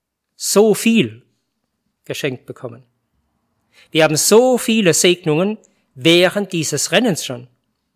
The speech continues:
Können wir uns darüber noch freuen? Sind wir dadurch ermutigt?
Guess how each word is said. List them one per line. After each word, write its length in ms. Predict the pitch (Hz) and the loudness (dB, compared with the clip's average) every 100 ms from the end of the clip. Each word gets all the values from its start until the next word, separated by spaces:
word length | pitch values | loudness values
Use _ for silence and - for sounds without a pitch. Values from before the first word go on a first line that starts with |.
| _ _ _ _ _ _ _ _ | _ _ _ _ _ _ _ _
Können 260 | - 156 151 | -6 -4 -2
wir 80 | 156 | -4
uns 180 | 151 - | -4 -2
darüber 400 | 151 156 160 147 | -2 -2 -6 -6
noch 160 | 139 | -6
freuen? 520 | - - 135 139 202 196 _ _ _ _ _ _ _ _ _ _ _ _ _ _ _ _ _ _ _ _ _ _ _ _ _ _ - _ _ | -12 -12 -8 -8 -10 -20 _ _ _ _ _ _ _ _ _ _ _ _ _ _ _ _ _ _ _ _ _ _ _ _ _ _ -20 _ _
Sind 320 | - 185 175 | -4 -2 0
wir 120 | 175 | -2
dadurch 520 | 175 165 185 208 196 - | 2 0 2 0 -2 -4
ermutigt? 640 | 151 160 190 226 - | -6 -6 -8 -12 -18